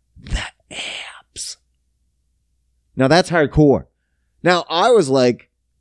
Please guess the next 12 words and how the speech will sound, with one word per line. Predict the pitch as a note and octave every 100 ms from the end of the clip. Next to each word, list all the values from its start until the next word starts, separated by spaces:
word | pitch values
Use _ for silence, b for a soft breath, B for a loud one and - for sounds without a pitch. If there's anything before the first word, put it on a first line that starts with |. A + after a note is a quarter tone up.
| _ -
freaking | - F3 E3+ D#3+
out. | D#3 C#3+ -
Like, | B2+ A2+ _ _ -
this | C#3+ A#3 -
is | A3+
her | D#3 F3 D#3 D#3 _ _ -
Spider-Man | - - G2+ F2+ F#2+ C3 A2 F#2
bike. | G2 F#2 D#2 - _ _ _ _ _ _ _ _ _
And | C3+
I | G#2+ G2
fucked | - - C#3 - -
it. | -